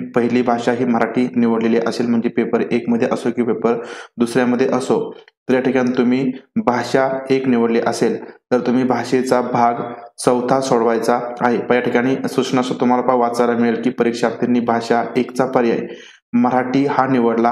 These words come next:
असेल तरच त्यांनी भाग चौथा मधील प्रश्न क्रमांक एक्क्याण्णव ते एकशे वीस यांची उत्तरे द्यावीत. लक्षात ठेवा पेपर एक असो पेपर दुसरा असो जर पेपर एक मध्ये तुम्ही भाषा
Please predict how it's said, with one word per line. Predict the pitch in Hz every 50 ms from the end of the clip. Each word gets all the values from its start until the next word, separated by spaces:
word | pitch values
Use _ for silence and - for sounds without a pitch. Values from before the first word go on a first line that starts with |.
| 139 - -
असेल | 123 - - 131 110 - - -
तरच | 131 127 135 135 135 135
त्यांनी | 131 120 117 123
भाग | 127 123 120 117 120 120 - -
चौथा | - - 127 120 117 117 - 131 127 131 131 127
मधील | 127 117 113 120 107 101 - - - - - - -
प्रश्न | - 131 123 - 135
क्रमांक | - 127 127 123 123 123 120 -
एक्क्याण्णव | 131 131 131 117 - - - 123 120 120 120
ते | 117 - 131 123 123 123 123
एकशे | 120 120 - - 123 117
वीस | 117 120 127 127 131 123
यांची | 120 113 113 - -
उत्तरे | 113 110 113 - 110 113 120 123 123 - 123 - -
द्यावीत. | 120 113 123 117 113 101 85 - - - - - - _ _ - -
लक्षात | 123 120 - 139 123
ठेवा | - 135 131 131 131 135 131 - - -
पेपर | 123 120 131 - 120 120 - 123
एक | 139 135 135 135 127
असो | 123 - - 135
पेपर | 135 131 123 120 131 127 123 123 127 - -
दुसरा | 113 120 117 - 131 127
असो | 113 117 117 - - 101 - - - - - - _ _ _ 117
जर | 120 127
पेपर | 127 127 127 127 123 - 135 127 135 - - - - - _ -
एक | - 131 131 131
मध्ये | 135 127 127 131 131
तुम्ही | 131 - - 117 120
भाषा | 110 110 117 117 - - 127 123 123